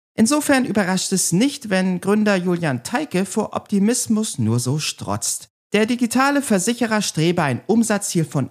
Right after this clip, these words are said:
einhundert Milliarden Dollar bis zweitausenddreißig an, erklärte Teike in einem Interview mit dem Manager-Magazin.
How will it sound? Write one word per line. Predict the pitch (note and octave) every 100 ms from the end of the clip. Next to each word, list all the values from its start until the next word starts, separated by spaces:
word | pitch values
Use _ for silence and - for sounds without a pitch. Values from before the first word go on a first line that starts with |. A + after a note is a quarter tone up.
| -
einhundert | G3+ G#3+ G3+ F3+ F3 E3+
Milliarden | C#3 A2+ F#2+ G#2 C3
Dollar | - F#2+ A2
bis | - G#2 - -
zweitausenddreißig | - C3 G#2+ F#2+ C#3+ C#3 - E2+ - D#3 -
an, | C3+ G#2+ - _
erklärte | - - C#4 C4
Teike | A#3+ A3 A#3 A#3+
in | G3 F3
einem | D3+ C#3+ -
Interview | F#3+ F3+ G#3 F#3+ G3+ F3
mit | A2+
dem | D3+ D#3+ G2+
Manager-Magazin. | G#2 G2+ G2+ E2 D#2 D2+ - - C#2+